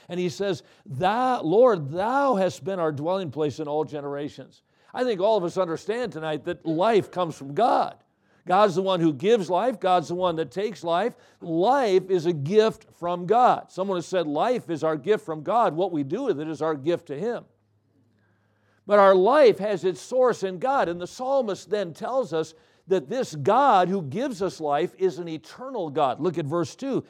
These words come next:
He says, "Before the mountains were brought forth, or ever thou hadst formed the earth and the world, even from everlasting to everlasting, thou art God." God is an eternal God.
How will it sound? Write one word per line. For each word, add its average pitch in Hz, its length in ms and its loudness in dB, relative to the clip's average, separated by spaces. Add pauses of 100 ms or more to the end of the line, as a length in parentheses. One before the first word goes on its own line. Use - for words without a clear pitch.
(160)
He 196 140 -6
says, 208 260 -2
"Before 170 400 0
the 160 80 -2
mountains 170 560 -4
were 160 140 -4
brought 139 360 -2
forth, 143 320 -4
or 165 140 -2
ever 175 160 -2
thou 160 240 0
hadst 147 240 -4
formed 165 300 -6
the 143 160 -6
earth 185 280 -6
and 151 120 -10
the 135 40 -6
world, 175 440 0 (240)
even 190 280 -4
from 160 280 -4
everlasting 208 800 0
to 165 120 -6
everlasting, 165 880 -4 (240)
thou 180 220 4
art 156 240 4
God." 180 480 0 (260)
God 196 240 2
is 175 140 0
an 156 100 -10
eternal 175 760 -4
God. 151 420 0